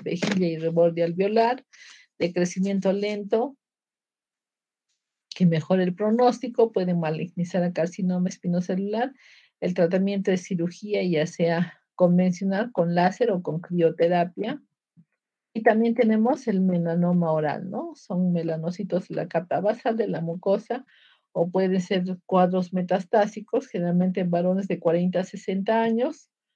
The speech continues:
con placas melanóticas raciales o nevos preexistentes. Nos vamos a ver que el cincuenta por ciento, cincuenta y siete por ciento se ubican a nivel del paladar duro,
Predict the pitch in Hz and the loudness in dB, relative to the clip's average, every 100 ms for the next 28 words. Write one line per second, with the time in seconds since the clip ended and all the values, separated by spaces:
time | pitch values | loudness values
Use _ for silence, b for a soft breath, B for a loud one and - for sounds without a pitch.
0 | _ _ _ - 170 180 190 190 190 196 | _ _ _ -2 -2 2 0 2 -2 0
1 | 180 180 175 190 196 220 220 202 190 196 | 2 2 2 0 -2 -4 -4 -4 -2 -4
2 | - 226 214 262 - 170 175 175 202 285 | 0 0 2 0 -2 -2 2 2 2 -2
3 | - - 160 160 - 165 - - 113 - | -4 -6 -4 -4 -6 -14 -8 -6 -6 -8
4 | - - - _ - - _ _ _ _ | -20 -20 -20 _ -20 -20 _ _ _ _
5 | _ _ _ _ _ _ - 180 185 185 | _ _ _ _ _ _ -2 0 2 2
6 | 190 180 180 185 175 175 175 185 190 190 | 0 0 -2 -4 -4 -4 -2 -2 -2 -2
7 | 180 165 175 - 185 180 175 180 165 - | 0 0 -2 -4 0 0 0 0 0 -6
8 | - - 170 180 180 202 190 170 185 185 | -12 -6 -2 -2 -4 -6 0 0 0 -2
9 | 185 - 175 175 180 170 170 165 165 165 | -4 -4 -4 -4 -4 -4 -4 -2 -2 -2
10 | 160 160 151 156 165 165 202 214 185 220 | -2 -2 -2 0 0 -2 0 0 0 -2
11 | 302 | -6